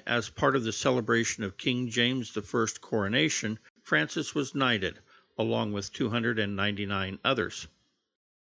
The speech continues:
In sixteen twenty-one, he was accused of accepting gifts from litigants he was supposed to be prosecuting.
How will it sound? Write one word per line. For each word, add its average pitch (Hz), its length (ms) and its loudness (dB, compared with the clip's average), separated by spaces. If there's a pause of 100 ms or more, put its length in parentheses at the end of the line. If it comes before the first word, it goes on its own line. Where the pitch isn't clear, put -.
(120)
In 120 140 0
sixteen 165 480 2
twenty-one, 147 580 4
he 151 160 0
was 170 220 2
accused 135 460 0
of 123 100 0
accepting 117 560 0
gifts 139 240 4
from 113 280 -2
litigants 113 480 0
he 123 120 -4
was 110 180 -4
supposed 104 460 -6
to 113 60 -10
be 110 200 -6
prosecuting. 107 840 -2